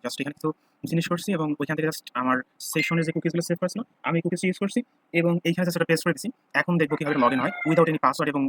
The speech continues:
other কোনো credential। So just wait a second। হুম, extremely slow আসলে। So for this reason you need to wait more second।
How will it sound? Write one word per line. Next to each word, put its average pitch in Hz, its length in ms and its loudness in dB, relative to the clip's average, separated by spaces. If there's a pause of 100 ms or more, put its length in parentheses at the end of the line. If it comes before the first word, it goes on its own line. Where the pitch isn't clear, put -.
other 120 160 2 (220)
কোনো 127 140 -2
credential। 143 380 2 (540)
So - 60 -10 (100)
just 147 160 0
wait 156 120 0
a - 80 -8
second। 226 160 -2 (2000)
হুম, 117 160 -6 (200)
extremely 160 480 0 (140)
slow 123 220 0
আসলে। - 140 -10 (200)
So 123 100 -10
for 123 120 -6
this 123 160 -4
reason 151 220 -2
you 143 80 4
need 127 120 -2
to 127 80 -2
wait - 120 -6 (200)
more 131 120 4 (2000)
second। - 320 0